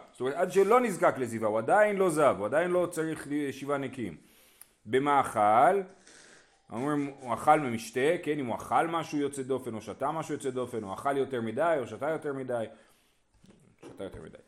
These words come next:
במעשה, סחב משהו כבד במיוחד, בקפיצה, הוא עשה התעמלות, כן, קפץ,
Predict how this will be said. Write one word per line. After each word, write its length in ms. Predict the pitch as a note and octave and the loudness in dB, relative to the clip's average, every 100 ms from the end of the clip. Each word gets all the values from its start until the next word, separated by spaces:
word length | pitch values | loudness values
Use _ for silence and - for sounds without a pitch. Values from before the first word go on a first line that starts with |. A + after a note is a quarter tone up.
| _ - _ | _ -20 _
במעשה, 920 | A2+ B2 B2 A#2+ - D#3+ D3+ D#3+ G3+ A#3+ - _ _ _ | -4 0 2 0 0 4 6 6 4 2 -8 _ _ _
סחב 440 | - - - E3 D#3 | -14 -10 2 2 2
משהו 300 | E3 D#3 D3+ | -2 -4 -4
כבד 360 | C3 A#2 D#3+ D#3+ | -4 -2 -2 -2
במיוחד, 560 | D3+ C#3+ - C3+ B2+ A2+ - _ - | -4 -4 -4 -2 -2 -2 -12 _ -6
בקפיצה, 800 | B2 - A2+ - F3 F#3 F#3 D#3+ | -6 -6 -10 -4 4 6 6 4
הוא 220 | B2 G#2+ | 0 -2
עשה 640 | G#2 C#3 B2+ A#2 A2 G2+ | -2 0 2 2 2 0
התעמלות, 720 | F#2+ - F#2+ C#3 G#3+ F#3+ B2+ | -4 -8 -4 2 4 4 2
כן, 200 | C3 D3+ | -4 -6
קפץ, 580 | B2 G2 E3+ G3 E3+ - | -6 -6 -2 0 -2 -4